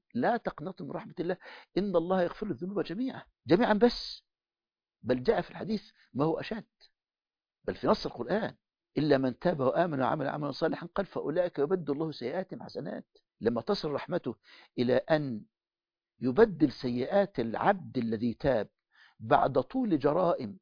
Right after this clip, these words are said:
ومعاصي، يحول سيئاته إلى حسنات يوم القيامة. جاء هذا في الحديث الصحيح، قال صلى الله عليه وسلم: "إن عبدا يأخذه الله يوم القيامة في كنفه"، عبد مؤمن آمن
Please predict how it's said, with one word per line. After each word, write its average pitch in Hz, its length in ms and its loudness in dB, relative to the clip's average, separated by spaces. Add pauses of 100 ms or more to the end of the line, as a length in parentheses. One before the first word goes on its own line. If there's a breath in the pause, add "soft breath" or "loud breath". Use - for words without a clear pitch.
(160)
ومعاصي، 143 580 0 (560)
يحول 156 460 0
سيئاته 135 400 -2
إلى 98 120 -2
حسنات 101 360 -10
يوم 82 80 -14
القيامة. - 240 -18 (240)
جاء 110 220 0
هذا 147 140 0
في 110 60 -6
الحديث 185 140 -10
الصحيح، - 540 -6
قال 104 240 0
صلى 104 260 -4
الله 107 120 0
عليه 101 100 -4
وسلم: 98 260 -6 (460 loud breath)
"إن 127 140 4
عبدا 147 300 4
يأخذه 131 420 -2
الله 135 140 2
يوم 127 140 0
القيامة 139 300 -2
في - 120 -8
كنفه"، 110 380 -4
عبد 151 180 0
مؤمن 123 320 -6 (160)
آمن 147 240 6